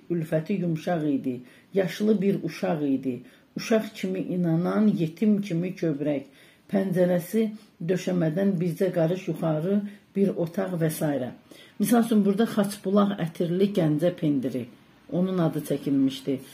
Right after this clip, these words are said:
Füzuli, Nədim, Puşkin, Bayron, Sabir, Natəvan, başımızın üstündə qapas kimi silahlanmış tavan. Və burada bu dahilərin adı çəkilir. Lermontov,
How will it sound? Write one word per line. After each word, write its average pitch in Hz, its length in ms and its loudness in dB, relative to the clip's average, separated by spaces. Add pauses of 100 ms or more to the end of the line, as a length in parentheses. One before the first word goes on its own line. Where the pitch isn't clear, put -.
(180)
Füzuli, 214 720 8
Nədim, 196 640 6
Puşkin, 180 600 -2
Bayron, 175 600 0
Sabir, 165 640 0
Natəvan, 165 720 2 (360)
başımızın 180 600 0
üstündə 175 560 0
qapas 175 460 -2
kimi 156 220 0
silahlanmış 156 920 0 (360)
tavan. 160 480 2
Və 160 180 2
burada 170 320 0 (260)
bu 170 100 -2
dahilərin 165 640 2
adı 151 340 -4
çəkilir. 123 400 -6 (420)
Lermontov, 190 800 6